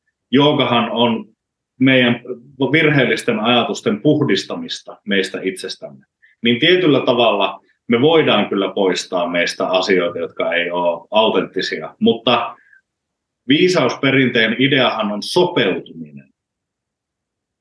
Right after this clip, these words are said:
Viisausperinteen idea ei ole se, että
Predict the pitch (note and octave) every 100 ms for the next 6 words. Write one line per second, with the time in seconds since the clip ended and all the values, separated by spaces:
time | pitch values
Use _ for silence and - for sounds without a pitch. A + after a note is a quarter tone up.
0 | _ _ _ _ _ _ _ B2+ D3+ D#3
1 | D3 D3 C3+ A#2+ B2+ B2+ C3+ C#3 B2+ B2
2 | C#3+ D#3+ B2+ A#2+ A2+ - B2+ G2+ G2